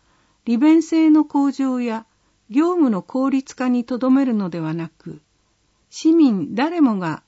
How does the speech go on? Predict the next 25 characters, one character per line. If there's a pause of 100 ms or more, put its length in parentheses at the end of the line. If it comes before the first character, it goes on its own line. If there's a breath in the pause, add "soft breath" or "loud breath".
(100)
デ
ジ
タ
ル
活
用
の
利
便
性
を (480)
享
受
で
き
る
よ
う
取
り
組
ん
で
い
く。